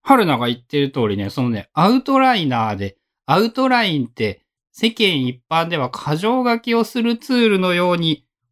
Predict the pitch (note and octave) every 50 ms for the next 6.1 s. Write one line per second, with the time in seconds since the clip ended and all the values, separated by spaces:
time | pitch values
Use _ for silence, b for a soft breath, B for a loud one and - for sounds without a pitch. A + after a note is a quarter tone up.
0 | _ - D3+ E3+ F#3+ G3 G#3 G#3+ G#3+ G#3 G3+ G3 G3 - G#3 G3 G3 F#3+ F#3 F#3+
1 | F#3+ F#3+ G3+ G#3 G3+ G3 G3 F#3 F#3 F#3 F#3+ G#3 A#3 A3+ G#3+ F#3+ F#3 F#3+ F#3 F#3
2 | F3 G3 A3 A3 A3 G#3+ G#3+ G#3 G3 G3 F#3+ - G3 G3 A#3 A#3+ F#3+ - B B
3 | B _ _ - - F3 - - A3 A3+ B3 B3+ A#3+ E3+ - _ _ - - -
4 | E3 F3+ G#3+ A3+ A3+ A#3 A#3+ A#3 A3+ - A3+ A3+ A3+ A3 A3+ - A#3 A#3 B3 B3
5 | A3+ G#3 G#3 G#3 G#3+ A3 A3+ A3 - A3 G#3+ - _ _ - B3+ B3+ A#3+ D#3+ -
6 | _